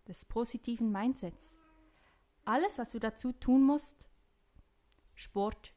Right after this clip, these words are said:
jeden Tag, für die angenehmen Runner Highs. Gesunde Ernährung, jeden Tag, frisch und selbst zubereitet. Inspirational Quotes lesen und rezitieren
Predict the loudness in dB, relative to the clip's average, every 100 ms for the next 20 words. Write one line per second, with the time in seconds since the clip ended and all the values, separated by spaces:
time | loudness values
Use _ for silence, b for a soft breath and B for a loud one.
0 | -6 -4 -2 -4 -4 -6 -10 _ _ -12
1 | -8 -2 2 2 2 0 0 0 0 -2
2 | -2 -6 -12 -14 -20 _ _ -20 _ _
3 | _ _ -6 -4 2 4 4 2 0 0
4 | -2 -8 -18 _ _ -2 0 0 -2 -10
5 | -10 -14 _ _ _ _ _ -4 -2 -2
6 | -10 -8 -6 -4 -4 -6 -6 -4 -4 -6
7 | -10 -18 -20 _ -20 -20 _ _ _ _
8 | _ _ _ _ _ 0 2 2 0 -2
9 | 0 0 0 0 0 2 2 2 0 -6
10 | -6 -6 -6 -10 -6 -4 -4 -6 -8 -2
11 | 0 0 0 -4